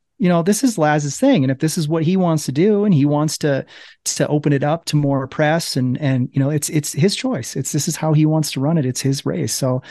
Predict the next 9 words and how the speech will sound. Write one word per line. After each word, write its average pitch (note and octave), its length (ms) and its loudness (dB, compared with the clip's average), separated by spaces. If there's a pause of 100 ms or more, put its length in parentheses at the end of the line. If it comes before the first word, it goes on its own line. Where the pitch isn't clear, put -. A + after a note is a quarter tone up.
(320)
I C#3 60 0
respect E3 440 2
that. F3+ 340 2
Um, B2 400 0 (580)
you C#3+ 80 2
know, C#3+ 140 2
I, D3 240 0
I D3 140 0
do, E3+ 180 4